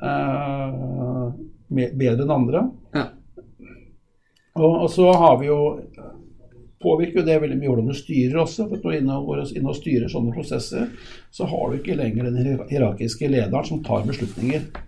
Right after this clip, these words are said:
Speaker 1: Beslutningene blir tatt i teamene, eller kanskje til og med beslutningene blir tatt på bakgrunn av hvordan gikk eksperimentet.
Speaker 2: Ja.
Speaker 1: Så du,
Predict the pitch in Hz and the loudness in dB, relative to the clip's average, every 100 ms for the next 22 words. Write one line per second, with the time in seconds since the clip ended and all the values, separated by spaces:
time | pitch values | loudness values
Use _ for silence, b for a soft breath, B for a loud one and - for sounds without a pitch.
0 | - 131 127 104 123 127 156 160 110 135 | -6 -2 -2 -2 0 0 0 -2 -4 -6
1 | - 135 107 131 185 180 151 143 127 135 | -2 -2 0 2 2 2 0 0 0 0
2 | 117 123 139 107 127 131 - 131 - - | 0 -2 -2 -6 -4 -6 -2 -4 -4 -6
3 | 131 135 127 92 123 123 127 127 113 120 | -4 2 2 2 0 0 2 2 2 2
4 | 123 117 - - 147 135 107 - - - | 0 -2 -8 -10 -4 -4 -4 -6 -12 -16
5 | - - 87 80 - - - _ - 160 | -20 -4 -4 -4 -14 -20 -20 _ -10 -6